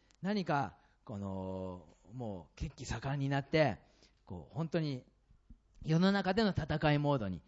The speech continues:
巻き込まれて、えー、そして例えばこの悪霊を追い出すという時もですね、この、何かことさらに大きな声を上げること、えー、そして何かおどろおどろしくそういうこの現象を起こさせる、こう、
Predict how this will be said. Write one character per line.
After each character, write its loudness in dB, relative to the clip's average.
巻 -4
き -2
込 2
ま 4
れ -2
て、 -2
え -18
ー、 -18
そ -10
し -12
て 2
例 4
え 6
ば 4
こ -4
の -4
悪 0
霊 2
を -2
追 0
い 0
出 0
す -6
と -18
い -14
う -16
時 -14
も -14
で -18
す -16
ね、 -10
こ -14
の、 -12
何 -10
か -14
こ -8
と -2
さ 2
ら 4
に 4
大 10
き 8
な 6
声 2
を -4
上 -8
げ -8
る -14
こ -16
と、 -8
え -8
ー、 -20
そ -8
し -8
て 4
何 -10
か -8
お 2
ど 12
ろ 12
お 12
ど 10
ろ 8
し 0
く 6
そ -2
う 0
い 2
う -2
こ -2
の -2
現 -2
象 2
を 0
起 -6
こ -6
さ -6
せ -8
る、 -12
こ -10
う、 -20